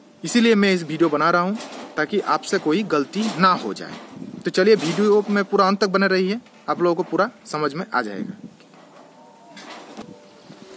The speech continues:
दोस्तों, भाइयों, बहनों, जब भी आप trade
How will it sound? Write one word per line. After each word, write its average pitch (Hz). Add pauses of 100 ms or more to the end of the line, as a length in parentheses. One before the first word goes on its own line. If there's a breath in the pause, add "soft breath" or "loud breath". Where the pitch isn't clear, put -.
(1120)
दोस्तों, 165 (680)
भाइयों, 185 (260)
बहनों, 160 (360)
जब 165
भी 208
आप 220 (100)
trade 180